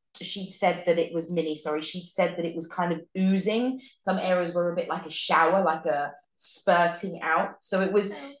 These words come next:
Speaker 1: it was definitely not a little drip, because I know sometimes when you have piping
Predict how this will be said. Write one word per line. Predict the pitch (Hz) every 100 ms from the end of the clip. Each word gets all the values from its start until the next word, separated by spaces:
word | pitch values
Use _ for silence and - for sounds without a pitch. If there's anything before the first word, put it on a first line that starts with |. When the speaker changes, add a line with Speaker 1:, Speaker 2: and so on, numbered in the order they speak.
| _
Speaker 1:
it | 277 269
was | 277 -
definitely | 285 285 277 247 247 226 220
not | 208 190 -
a | 190
little | 196 180 170
drip, | - 175 160 -
because | 196 208
I | 202
know | 208 214 220
sometimes | 214 226 220 - 196 180 180 180 175
when | 185 170 175 180
you | 175 180
have | 185 170 -
piping | 226 226 - - -